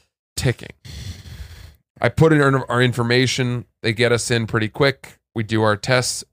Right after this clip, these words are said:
The swab was a deep one. I haven't had that in a long time.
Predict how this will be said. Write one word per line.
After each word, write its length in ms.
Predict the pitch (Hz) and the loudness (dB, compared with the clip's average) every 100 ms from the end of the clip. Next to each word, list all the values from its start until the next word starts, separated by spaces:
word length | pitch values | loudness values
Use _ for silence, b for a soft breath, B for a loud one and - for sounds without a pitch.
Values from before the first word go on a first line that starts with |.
| _ | _
The 160 | 107 104 | -12 -10
swab 720 | - - 131 160 208 233 190 _ _ _ | -8 -4 0 2 2 0 -4 _ _ _
was 180 | 120 123 | 0 2
a 80 | 127 | 2
deep 320 | 120 131 131 | 0 -4 -4
one. 240 | 85 50 - _ _ _ _ _ _ _ B B B B _ _ | -8 -8 -14 _ _ _ _ _ _ _ B B B B _ _
I 80 | 135 | 0
haven't 180 | 175 185 | 2 2
had 220 | 160 147 | 2 0
that 200 | 143 143 | -2 -4
in 60 | 110 | -4
a 60 | |
long 300 | 101 117 123 | -2 -2 -2
time. 400 | - 131 113 - | -4 -4 -4 -8